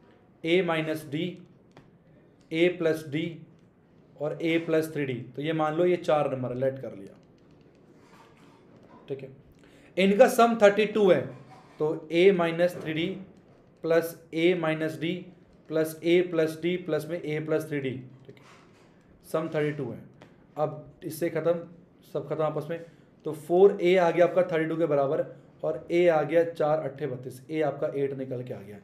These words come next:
अब सर कैसे आया, हमें कैसे पता होगा? अरे सिंपल सी बात है, मैंने तुम्हें बहुत अच्छे से बताया one shot के लेक्चर्स में। चलो कोई नहीं, यहाँ भी बताता हूँ। हमें ऐसे चार number मानने हैं left और right में equal करके कि D कट जाए, ठीक है।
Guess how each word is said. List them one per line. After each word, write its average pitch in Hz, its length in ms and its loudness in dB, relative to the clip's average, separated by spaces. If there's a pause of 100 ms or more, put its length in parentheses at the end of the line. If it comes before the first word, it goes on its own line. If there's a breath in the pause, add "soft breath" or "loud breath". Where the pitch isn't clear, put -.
(380 soft breath)
अब 175 140 6
सर 208 220 2
कैसे 170 340 8
आया, 170 300 8
हमें 165 340 -2
कैसे 180 200 2
पता 170 220 0
होगा? 170 140 4 (400 loud breath)
अरे 170 120 4
सिंपल 160 360 -4
सी 160 140 -6
बात 135 260 -2
है, 156 160 -6 (320 loud breath)
मैंने 156 280 -4
तुम्हें 160 300 -4
बहुत 147 280 -2
अच्छे 143 300 -6
से 151 140 -6
बताया 139 320 -2
one 139 180 -2
shot 139 220 -4
के 143 60 -8
लेक्चर्स 135 380 -8
में। 156 160 -8 (340 loud breath)
चलो 165 160 2
कोई 165 140 -2
नहीं, 165 100 -4
यहाँ 151 120 -2
भी 143 80 0
बताता 107 240 -8
हूँ। 107 100 -14 (320 loud breath)
हमें 180 220 2
ऐसे 165 440 4
चार 180 320 4
number 180 240 2
मानने 151 320 0
हैं 175 100 4
left 170 300 4
और 180 160 6
right 151 180 0
में 175 100 -4
equal 214 360 4
करके 196 340 4
कि - 380 -4
D 226 220 2
कट 185 240 2
जाए, 123 240 -4 (1200)
ठीक 151 120 -8
है। 143 80 0